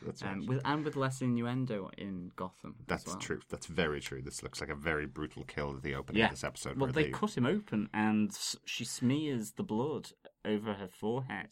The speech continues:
Speaker 1: Yeah, again,
Speaker 2: Um,
Speaker 1: again, we've talked about it before, but again, this, the violence that's in these episodes, or the things they do in the episodes anyway, the,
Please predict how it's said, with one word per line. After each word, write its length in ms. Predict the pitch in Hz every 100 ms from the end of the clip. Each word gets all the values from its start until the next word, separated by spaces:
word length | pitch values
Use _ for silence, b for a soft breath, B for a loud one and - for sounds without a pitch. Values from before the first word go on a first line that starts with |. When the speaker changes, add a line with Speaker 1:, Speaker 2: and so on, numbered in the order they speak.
| -
Speaker 1:
Yeah, 260 | 139 156 -
again, 500 | - 165 107 104 101
Speaker 2:
Um, 40 |
Speaker 1:
again, 340 | 123 131 151 135
we've 180 | 127 -
talked 240 | 147 151
about 160 | 165 131
it 40 |
before, 380 | - - 101 85
but 140 | 78
again, 320 | 80 95 92
this, 160 | 85 -
the 120 | -
violence 460 | 80 98 117 90 -
that's 180 | 80 82
in 340 | 78 73 62 - 78
these 180 | 71
episodes, 600 | 76 76 82 69 69 65
or 120 | 69 69
the 100 | 65
things 320 | 80 95 87
they 80 | 71
do 260 | 67 76
in 100 | 90
the 100 | 69
episodes 340 | 67 - 69 67
anyway, 300 | 73 73 62
the, 160 | -